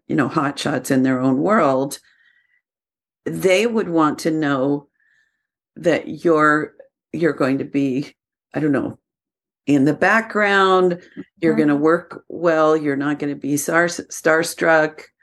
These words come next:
Speaker 1: um, you know, whatever. There would, I think there would be something different that would appeal to the brides and grooms or whoever's arranging the wedding, uh,
Speaker 2: Exactly.
Speaker 1: implying that you're gonna be the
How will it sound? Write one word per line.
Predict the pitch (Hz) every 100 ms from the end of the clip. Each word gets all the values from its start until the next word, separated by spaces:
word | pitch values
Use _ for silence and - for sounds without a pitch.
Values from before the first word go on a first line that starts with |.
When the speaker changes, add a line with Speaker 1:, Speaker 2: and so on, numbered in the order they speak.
| _ _ _ _ -
Speaker 1:
um, | 151 131 127 123 127 90 - -
you | -
know, | 175
whatever. | 139 170 185 175 170 160 160 _
There | 175
would, | 160 160 - _ _ _ _
I | - 175
think | 165 165 156
there | 151
would | 151 151
be | 147 151 147 - -
something | - 160 151 147
different | 147 156 147 131 -
that | 147
would | - 135
appeal | 127 - 151 139 120
to | - 147 131 131 135 _ _ _ _ _ _ _ _ _ -
the | 170
brides | 147 131 143
and | 139 147
grooms | 156 156 151 147
or | 135
whoever's | 139 147 139 135 139
arranging | 123 135 131 123 131
the | 135 127 _ -
wedding, | - 151 143 139 147
uh, | - _ _ _ _ -
Speaker 2:
Exactly. | - 139 120 135 - 196 - _ _
Speaker 1:
implying | - 170 151 156 147 147
that | 156 139 - _ - - _
you're | 151 180
gonna | 165 156
be | 143 151 147 -
the | - 147